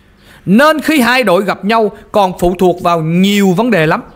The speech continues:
Chúng ta không thể khẳng định Indo vẫn sẽ đá tốt như vừa rồi gặp chúng ta ở Asian Cup. Chúng ta cũng không thể khẳng định là các em Việt Nam không tiến bộ. Chỗ này thì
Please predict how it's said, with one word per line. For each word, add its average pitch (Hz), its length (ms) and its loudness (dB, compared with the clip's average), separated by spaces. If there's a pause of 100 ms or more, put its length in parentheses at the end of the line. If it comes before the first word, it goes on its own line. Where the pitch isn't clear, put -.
(340)
Chúng 311 140 -2
ta 285 100 -2
không 262 220 -4
thể 247 80 -2
khẳng 247 240 -2
định 220 140 0
Indo 247 360 2
vẫn 190 240 -4
sẽ 214 180 -2
đá 247 140 -2
tốt - 520 -2
như 240 240 0
vừa 196 120 2
rồi 196 280 0 (680)
gặp 190 240 -6
chúng 302 120 -4
ta 254 140 -2
ở 208 140 0
Asian 220 320 -4
Cup. 269 140 -4 (640)
Chúng 330 140 -2
ta 302 100 0
cũng 277 200 -6
không 330 260 -2
thể 269 100 -2
khẳng 285 220 -6
định 214 200 0
là 226 100 2
các 302 200 -4
em 262 200 -2
Việt 190 160 -2
Nam 220 200 -2
không 220 200 -4
tiến 262 200 -4
bộ. 160 280 -2 (460)
Chỗ 156 120 -4
này 160 420 -4
thì 156 440 -2